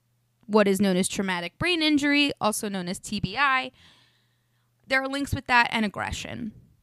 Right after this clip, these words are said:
Now, in Danny's case specifically, there is no direct evidence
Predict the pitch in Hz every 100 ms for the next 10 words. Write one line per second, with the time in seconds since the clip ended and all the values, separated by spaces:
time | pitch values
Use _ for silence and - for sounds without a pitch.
0 | _ _ _ - - 262 240 233 285 330
1 | 370 - 339 - 294 - 269 277 262 247
2 | 233 269 - 285 262 262 254 247 220 202
3 | 214 - 180 196 208 208 196 -